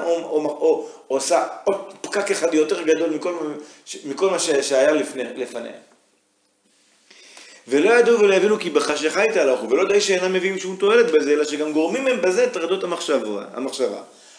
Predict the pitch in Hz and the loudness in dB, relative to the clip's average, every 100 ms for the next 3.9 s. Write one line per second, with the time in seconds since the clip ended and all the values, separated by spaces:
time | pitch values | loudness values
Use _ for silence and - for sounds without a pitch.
0 | - 120 143 143 139 180 170 139 117 107 | -10 -4 -2 0 2 2 0 -4 -6 -2
1 | 113 135 156 147 160 - - 170 120 - | -2 -2 -4 -6 -8 -6 -6 -6 -8 -10
2 | 104 117 123 143 147 143 104 107 120 127 | -10 -10 -10 -8 -6 -8 -6 -4 -2 -4
3 | 135 151 147 143 139 143 104 107 123 | -6 -8 -6 -6 -6 -8 -6 -6 -8